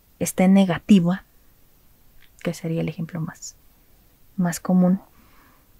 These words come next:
pues nosotros tenemos que informar las consecuencias de, eh, de la decisión, ¿no? Entonces, ¿qué, qué, cómo defi-, definimos autodeterminación?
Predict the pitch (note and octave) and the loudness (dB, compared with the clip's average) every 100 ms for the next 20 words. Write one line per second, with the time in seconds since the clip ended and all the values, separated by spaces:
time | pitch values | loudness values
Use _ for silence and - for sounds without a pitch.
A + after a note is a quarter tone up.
0 | _ F#3+ F3 F3 - F3 - B3 G#3+ F#3 | _ 2 2 0 -2 -2 -2 2 2 4
1 | F#3 G#3 G3+ F3 - E3 E3 E3 - - | 0 0 -2 -2 -2 -2 0 -2 -8 -16
2 | - _ _ _ _ F3+ F#3 G#3 - G3 | -20 _ _ _ _ -2 0 -2 -4 -4
3 | F#3 - D#3+ - F3 F3+ - F3+ G#3 - | -4 -6 -10 -6 -6 -6 -8 -10 -10 -14
4 | - _ _ _ _ _ _ _ E3+ F3+ | -18 _ _ _ _ _ _ _ -2 0
5 | F#3 G#3+ _ _ _ D#3+ D#3 C#3+ C#3 C3+ | 0 -2 _ _ _ -6 -6 -6 -8 -14
6 | - _ - _ _ _ _ _ F3+ E3+ | -20 _ -20 _ _ _ _ _ 0 0
7 | D3+ D3+ - - - - _ _ - _ | 0 -4 -8 -12 -14 -20 _ _ -20 _
8 | _ _ - F3+ A3 - - _ _ F#3+ | _ _ 0 2 0 -4 -20 _ _ -4
9 | E3+ E3 - A#3 - - A3 - B3 A#3+ | -4 -2 4 4 4 2 0 6 10 10
10 | A3 G3 F3+ F3+ - G3 - G3 F#3+ G3 | 8 2 -4 -4 0 0 2 2 4 4
11 | G3 - - F3+ - F#3 E3+ E3 - D#3+ | 2 -2 -6 -6 -6 -6 -4 -6 -6 -6
12 | E3 D#3+ E3 - F#3+ G3+ | -4 -4 -6 -6 -2 0